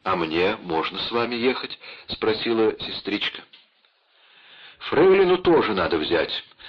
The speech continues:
решительно заявил Генрих. «И наш папочка там с нами будет?» —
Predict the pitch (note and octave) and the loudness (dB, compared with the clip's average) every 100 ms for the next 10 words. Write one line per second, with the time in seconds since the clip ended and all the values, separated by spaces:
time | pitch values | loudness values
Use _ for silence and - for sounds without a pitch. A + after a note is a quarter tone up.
0 | - F2 F2 G#2+ G2 F2 E2+ F2 E2+ E2 | -6 0 0 0 -2 0 0 2 2 2
1 | D#2+ - D#2 C2+ - - - _ _ _ | 0 0 -4 -4 -12 -16 -18 _ _ _
2 | _ _ _ _ _ _ _ _ _ _ | _ _ _ _ _ _ _ _ _ _
3 | _ _ F#2+ F#2 G#2+ G#2 - A#2 A2+ G#2+ | _ _ -2 0 0 0 0 0 0 -2
4 | - G#2+ - A2 G2+ - G2 C3+ C#3 F2+ | -2 -2 0 0 -2 -4 -2 -2 -2 -4
5 | D#2+ D2 D2 | -4 -6 -10